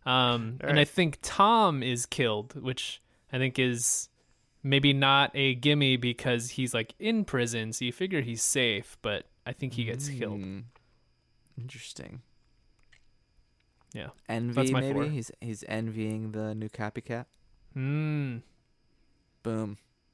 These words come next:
Speaker 3: <laughs>
Speaker 2: Are those, those are it?
Speaker 1: Yep.
Speaker 2: Um, okay, so number one, when I first, I was going to say there's two killers a la Scream,
Speaker 1: Mm-hmm.
Speaker 2: and I have my first killer, but my second killer would have been Cam.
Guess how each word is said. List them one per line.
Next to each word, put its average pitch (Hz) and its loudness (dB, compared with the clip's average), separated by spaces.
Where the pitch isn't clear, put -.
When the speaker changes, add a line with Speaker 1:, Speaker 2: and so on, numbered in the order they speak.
Speaker 3:
<laughs> 131 -2
Speaker 2:
Are 139 -2
those, 131 2
those 135 0
are 143 6
it? 165 2
Speaker 1:
Yep. 151 0
Speaker 2:
Um, 170 8
okay, 123 4
so - 0
number 165 4
one, 131 4
when 156 8
I 139 6
first, 151 2
I 147 8
was 208 4
going 151 2
to 156 0
say 151 0
there's 131 2
two 143 0
killers 127 0
a 104 -2
la 120 2
Scream, 139 0
Speaker 1:
Mm-hmm. 123 0
Speaker 2:
and 127 2
I 127 4
have 135 4
my 147 2
first 135 0
killer, 117 0
but 127 2
my 123 0
second 151 2
killer 131 4
would 123 2
have 113 2
been 110 -2
Cam. - -10